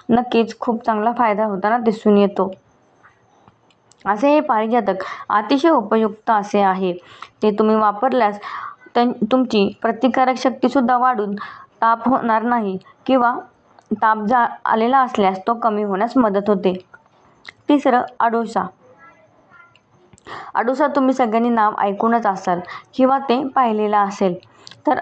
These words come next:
असा हा आडोसा, ज्याला आयुर्वेदामध्ये वासा असेही म्हणतात आणि त्याचं लॅटिन नेम Justica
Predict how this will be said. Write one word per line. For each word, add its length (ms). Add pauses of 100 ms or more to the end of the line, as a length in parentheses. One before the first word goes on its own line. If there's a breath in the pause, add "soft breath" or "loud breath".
(100)
असा 280
हा 180 (140)
आडोसा, 460 (180)
ज्याला 180
आयुर्वेदामध्ये 640 (140)
वासा 360 (500 loud breath)
असेही 360
म्हणतात 420 (180)
आणि 140
त्याचं 260
लॅटिन 400
नेम 160 (100)
Justica 500